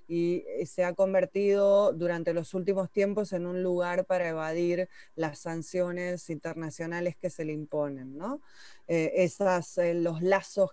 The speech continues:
que se habían construido en materia política por el apoyo a las luchas por la independencia y por compartir una posición ideológica generaron o terminaron o devinieron en lazos comerciales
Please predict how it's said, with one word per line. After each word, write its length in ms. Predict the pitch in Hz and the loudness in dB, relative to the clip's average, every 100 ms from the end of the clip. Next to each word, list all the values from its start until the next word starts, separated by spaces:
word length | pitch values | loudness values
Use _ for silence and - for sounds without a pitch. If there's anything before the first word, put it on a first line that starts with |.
| - | 0
que 280 | 175 170 | 0 0
se 120 | 156 165 | -2 -2
habían 280 | 175 180 | 0 0
construido 580 | 180 165 - 180 185 190 | 0 -2 -2 -2 4 4
en 80 | 185 | 4
materia 400 | 170 160 180 185 | 0 -2 2 2
política 760 | 175 170 208 233 220 196 - 160 | 2 0 2 2 0 0 -2 -2
por 180 | 165 | -2
el 100 | 156 | -2
apoyo 420 | 160 151 185 180 185 | -2 4 4 4 -2
a 40 | |
las 160 | 170 156 | -2 -2
luchas 380 | 185 180 175 160 | -2 -2 -4 -6
por 160 | 170 | -6
la 80 | 160 | -4
independencia 1000 | 165 160 - 160 170 214 220 208 - 170 | -4 -6 -4 -4 0 0 2 0 -2 -4
y 60 | |
por 260 | 160 165 160 | -2 -4 -4
compartir 560 | 160 160 160 165 - 185 | -4 -4 -4 -4 -2 0
una 200 | 185 165 | 0 -4
posición 580 | 160 - 160 - 180 | -6 -8 -8 0 0
ideológica 1000 | 185 175 170 160 185 196 - 196 202 208 254 - - - - - | 2 -2 -2 2 2 2 0 -4 0 0 -2 -12 -20 -20 -20 -18
generaron 840 | - 185 175 180 196 196 196 226 | 2 2 6 6 6 6 4 2
o 100 | 190 | -2
terminaron 720 | 160 165 160 165 185 208 196 170 | -2 -2 -2 -2 2 2 2 0
o 300 | 156 156 151 | -4 -4 0
devinieron 760 | 160 156 160 180 208 208 220 | 0 2 0 0 0 2 0
en 160 | 175 165 | -2 -2
lazos 360 | 175 - 196 | -2 -4 -10
comerciales 1120 | - 180 170 170 139 - 170 165 170 226 262 | -4 -4 -2 -6 -6 0 0 2 2 2 0